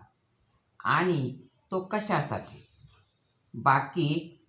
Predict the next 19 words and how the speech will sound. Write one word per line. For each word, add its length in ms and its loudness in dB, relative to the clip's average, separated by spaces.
एवढे 520 2
कष्ट 280 -2
करून 520 0
तुम्ही 560 -2
इथे 500 0
येता, 500 -2
तेव्हा 280 6
भगवंत 640 0
तुम्हाला 460 2
नको 360 0
आहे 680 0
असे 280 -4
कसे 420 0
होईल? 340 0
तुम्हाला 680 4
खात्रीने 760 0
तो 100 4
हवा 340 4
आहे. 260 0